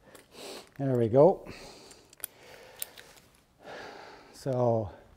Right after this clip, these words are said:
what I look for, you know, like with horses, is how, how can I work with them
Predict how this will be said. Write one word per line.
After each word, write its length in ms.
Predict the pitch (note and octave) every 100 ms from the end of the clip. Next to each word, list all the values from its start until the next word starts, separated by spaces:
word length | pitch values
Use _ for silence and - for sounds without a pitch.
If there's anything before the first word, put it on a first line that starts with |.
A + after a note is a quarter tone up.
| - - - - - -
what 160 | D3+ D3
I 80 |
look 240 | D3 D#3 -
for, 520 | - D#3 D#3 D#3 C3+ - - - - - - - - - - - _ _ - -
you 160 | F#3+
know, 160 | D#3 D3
like 180 | C#3+ C3+
with 160 | C#3+
horses, 600 | A2 C#3 D3 D#3+ D#3 C#3
is 260 | C3+ B2 F2+ - -
how, 320 | - D3 D3+ - - -
how 180 | C#3+ D3+
can 180 | D3 D3
I 120 | C3
work 300 | C3 E3 E3
with 140 | D#3+
them 420 | - D3+ D3+ A#2